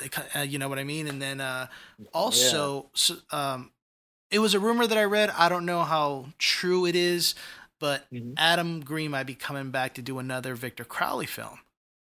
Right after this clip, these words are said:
Speaker 2: Really?
Speaker 1: Yeah.
Speaker 2: I would love that. I
Speaker 1: And
Speaker 2: would
Speaker 1: what,
Speaker 2: love
Speaker 1: what
Speaker 2: that,
Speaker 1: I love
Speaker 2: honestly.
Speaker 1: about the Hatchet and Victor Crowley films is that even while the genre or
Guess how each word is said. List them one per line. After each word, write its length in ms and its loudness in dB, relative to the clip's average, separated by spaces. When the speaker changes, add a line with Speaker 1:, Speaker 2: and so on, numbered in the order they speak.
Speaker 2:
Really? 800 6
Speaker 1:
Yeah. 340 -4
Speaker 2:
I 360 6
would 280 -6
love 400 -4
that. 320 -10
I 40 -4
Speaker 1:
And 100 -2
Speaker 2:
would 100 -2
Speaker 1:
what, 140 2
Speaker 2:
love 140 0
Speaker 1:
what 120 2
Speaker 2:
that, 60 4
Speaker 1:
I 80 4
love 320 4
Speaker 2:
honestly. 80 0
Speaker 1:
about 360 0
the 120 -2
Hatchet 520 0
and 80 -6
Victor 240 -4
Crowley 440 -2
films 420 -10
is 160 -10
that 320 -8
even 380 0
while 220 4
the 160 -2
genre 680 2
or 320 0